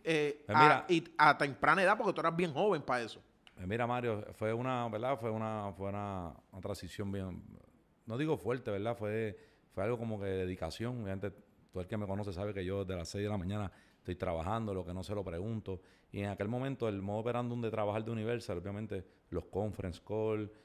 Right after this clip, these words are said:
Speaker 2: eh, los reportes, o sea, me fui preparando hasta, hasta llegar, ¿verdad? Cuando pasó lo de Machete, ya estaba ya un poquito, ¿verdad?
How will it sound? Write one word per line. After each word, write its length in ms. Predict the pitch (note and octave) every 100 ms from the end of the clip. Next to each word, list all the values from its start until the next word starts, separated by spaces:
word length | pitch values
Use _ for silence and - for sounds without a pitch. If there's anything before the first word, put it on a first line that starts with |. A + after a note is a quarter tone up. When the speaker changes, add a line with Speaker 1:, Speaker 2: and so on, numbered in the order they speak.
| _ -
Speaker 2:
eh, 400 | F2 F2 E2+ E2
los 140 | E2
reportes, 460 | E2+ E2+ A2 G#2 G2
o 20 |
sea, 100 | G#2+
me 160 | F#2 F#2
fui 120 | A2
preparando 580 | C3+ A#2+ F#2+ A2 F#2+ D#2+ - _
hasta, 220 | F2 F#2
hasta 180 | D#2 E2+
llegar, 300 | F2 F2 C3+
¿verdad? 560 | A#2+ D#2 D3+ B2 - -
Cuando 380 | F2+ F2+ F2+ E2+ - _
pasó 240 | F#2 E2+ F#2
lo 100 | G#2
de 60 |
Machete, 340 | A2+ A2 C3 G#2+
ya 80 |
estaba 260 | G2+ A2+ G#2
ya 80 | G#2+
un 100 | G#2
poquito, 300 | G2+ G2+ F#2+
¿verdad? 240 | G2 A2+